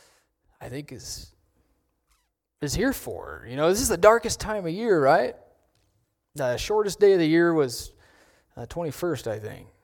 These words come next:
It's the darkest time of year, and how awesome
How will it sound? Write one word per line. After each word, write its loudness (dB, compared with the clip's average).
It's -8
the -4
darkest -4
time -8
of -6
year, -4
and -10
how -2
awesome -2